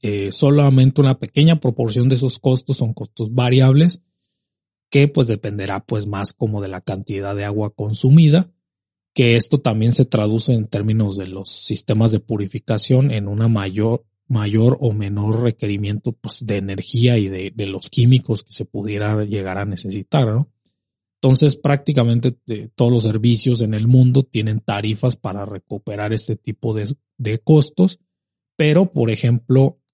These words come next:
eh, cuando hablamos del suministro de agua, estamos hablando como, pues, de uso doméstico, ¿no? El tema de irrigación,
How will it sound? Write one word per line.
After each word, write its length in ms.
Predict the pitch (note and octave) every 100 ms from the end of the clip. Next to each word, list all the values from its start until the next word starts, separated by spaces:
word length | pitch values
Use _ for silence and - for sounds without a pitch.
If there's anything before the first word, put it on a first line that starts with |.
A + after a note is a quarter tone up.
| _ -
eh, 480 | A#2 A2 G#2+ G#2 G2+ _
cuando 260 | - A#2+ A#2
hablamos 400 | A2 A2+ C3+ C3+
del 160 | A2+
suministro 840 | G#2 - C3 A#2 G#2+ B2+ - C#3+ C3+
de 120 | B2
agua, 380 | B2 B2+ E3+ -
estamos 320 | C#3+ - B2+
hablando 480 | B2+ G#2+ A2 A2+ B2
como, 320 | - G#2 G2
pues, 460 | - - - - -
de 140 | G2+
uso 240 | G#2 - A#2+
doméstico, 640 | G2+ A#2+ D3 - B2 F2+
¿no? 140 | A2 C3
El 100 | B2
tema 300 | A2+ B2+ C3
de 80 | A#2+
irrigación, 1000 | A2 A2 A2 G#2 G2 - B2+ E3 -